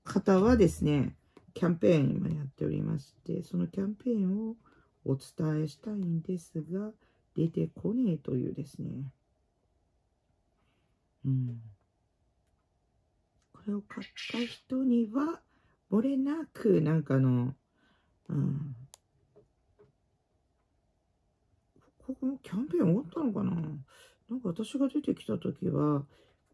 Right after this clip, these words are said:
この、中華、あった、あった。おうちで中華キャンペーンっていうのをやっておりまして、えー、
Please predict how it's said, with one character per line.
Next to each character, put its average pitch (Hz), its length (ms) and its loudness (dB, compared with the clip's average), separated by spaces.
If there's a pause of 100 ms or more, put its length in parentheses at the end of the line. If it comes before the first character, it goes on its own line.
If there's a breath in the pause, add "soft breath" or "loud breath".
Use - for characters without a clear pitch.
こ 165 120 2
の、 143 760 0 (1040)
中 285 500 0
華、 - 260 -8
あ 202 100 2
っ 262 60 2
た、 170 300 -4 (120)
あ - 80 -6
っ 190 40 -4
た。 151 320 -6 (380 soft breath)
お 196 100 6
う 247 80 8
ち - 180 -10
で 254 180 10
中 247 320 4
華 247 160 0
キ - 120 -2
ャ 226 100 8
ン 220 80 6
ペ 254 160 8
ー 220 80 8
ン - 20 8
っ 170 40 2
て - 100 4
い 139 60 8
う 131 40 10
の 131 140 12
を 127 60 10
や 139 160 8
っ 139 40 0
て 151 120 6
お 151 40 10
り 156 100 8
ま 170 180 10
し - 180 -2
て、 185 480 10 (680 soft breath)
え 160 60 6
ー、 147 1000 8